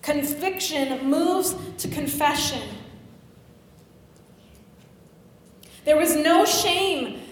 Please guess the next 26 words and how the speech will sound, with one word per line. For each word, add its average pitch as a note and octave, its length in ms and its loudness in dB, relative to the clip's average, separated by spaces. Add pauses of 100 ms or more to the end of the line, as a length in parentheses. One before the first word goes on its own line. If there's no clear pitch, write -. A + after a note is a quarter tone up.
(120)
that, C4+ 540 2
that C4 300 4
week - 680 -2
in C#4 140 0
the C4+ 60 -2
Asbury C4+ 600 0
Chapel. - 640 -6 (380)
There D#4 120 0
was D#4+ 180 4
no E4+ 320 6
hiding. E4+ 920 0 (640)
There D#4 140 -2
was E4 180 2
just F4 280 2
freedom F4+ 680 0
and D4 160 0
forgiveness. E4 1000 -2 (2000)
That D#4 600 4 (240)
is D4 200 -2
what C#4+ 180 4
our D4 400 6
Christian D4 420 -4
faith B3+ 380 -4
must B3+ 400 -8
look C4 300 -4
like. G#3 300 -10